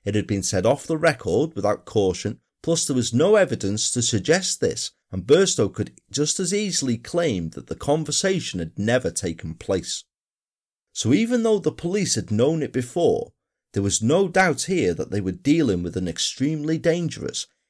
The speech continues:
hell-bent and obsessive individual, one who was quite happy to play this dangerous game and to tell police as such, knowing that there was little they could do.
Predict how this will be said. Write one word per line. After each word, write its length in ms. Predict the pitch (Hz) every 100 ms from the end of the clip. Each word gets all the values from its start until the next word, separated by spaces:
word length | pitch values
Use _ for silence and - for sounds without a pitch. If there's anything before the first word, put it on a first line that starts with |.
| _
hell-bent 680 | - 139 143 123 165 104 -
and 100 | 92
obsessive 600 | 82 - - 143 - 101
individual, 840 | 113 127 131 170 165 95 80 - _ _ _ _
one 140 | 113
who 80 | 120
was 160 | 95 -
quite 260 | - 143
happy 300 | - - 135
to 120 | - 110
play 220 | 113 104
this 200 | 95 -
dangerous 560 | - 131 143 143 147
game 420 | - 175 107 82 - _ _
and 160 | 92 92
to 100 | 101
tell 340 | - 151 190
police 440 | 185 139 120 - 101
as 120 | -
such, 460 | - 196 - - - _ _
knowing 340 | 104 135 131 98
that 180 | 90
there 120 | 95 90
was 200 | 90 92
little 480 | 113 156 - 87
they 120 | 85 82
could 260 | 82 73
do. 200 | 87 90